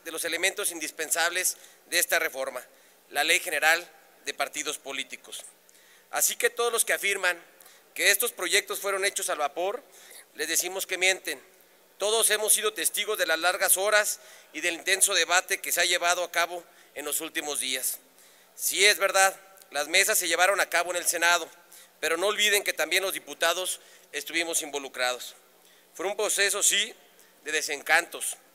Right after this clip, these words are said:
quizá de polémica, de confrontación, como sucede en cualquier democracia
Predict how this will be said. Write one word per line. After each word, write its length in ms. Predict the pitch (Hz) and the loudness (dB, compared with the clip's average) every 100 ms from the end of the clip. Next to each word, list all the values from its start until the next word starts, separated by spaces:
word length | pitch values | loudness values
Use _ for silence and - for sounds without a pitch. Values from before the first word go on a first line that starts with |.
| - - _ | -20 -20 _
quizá 300 | - 147 175 | -4 2 4
de 100 | 190 | 2
polémica, 600 | - 165 180 190 180 147 123 - _ _ | 0 2 4 4 0 -4 -6 -14 _ _
de 120 | 151 | -6
confrontación, 760 | 165 170 160 165 165 156 190 220 | -4 -6 -4 -2 0 2 2 0
como 260 | 233 233 208 | 0 -2 0
sucede 380 | - 196 202 | 2 4 4
en 80 | 208 | 2
cualquier 320 | 175 143 185 | -2 -2 0
democracia 720 | 190 170 - 170 185 208 214 | 0 -4 0 4 6 6 2